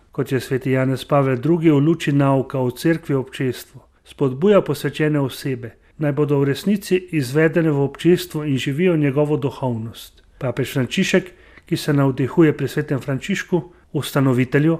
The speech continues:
in navdihovalcu tolikih ustanov posvečenega življenja, razširja obzorje in nas vabi,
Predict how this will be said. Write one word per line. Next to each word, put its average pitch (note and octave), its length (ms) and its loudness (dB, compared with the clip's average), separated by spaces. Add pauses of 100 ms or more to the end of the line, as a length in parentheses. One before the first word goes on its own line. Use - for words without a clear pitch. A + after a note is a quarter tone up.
(100)
in C#3+ 180 -2
navdihovalcu B2+ 840 0
tolikih D3+ 580 2
ustanov C#3+ 440 0
posvečenega C#3 680 -4
življenja, A#2 600 -6 (240)
razširja D3 560 2
obzorje E3 540 0
in D#3+ 100 -4
nas D3+ 260 -4
vabi, A#2+ 380 -6